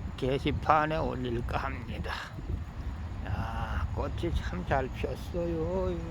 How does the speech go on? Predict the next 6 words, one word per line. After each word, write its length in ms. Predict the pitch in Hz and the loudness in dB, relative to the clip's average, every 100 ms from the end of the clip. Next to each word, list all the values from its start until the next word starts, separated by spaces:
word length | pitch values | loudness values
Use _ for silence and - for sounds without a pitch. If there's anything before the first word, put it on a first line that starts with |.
| 175 151 | -2 0
요 280 | 165 175 - | 2 2 2
장미공원이 840 | 127 139 151 165 170 180 180 165 | 0 0 -2 0 2 4 2 2
이렇게 460 | 151 185 202 190 170 | 4 6 4 4 0
생겼다, 600 | - 156 143 131 - 127 | 2 2 4 2 0 0
요런 380 | 131 151 156 143 | 0 2 0 2
말씀이야. 800 | 143 123 - 143 120 110 90 | 0 0 0 0 2 0 -2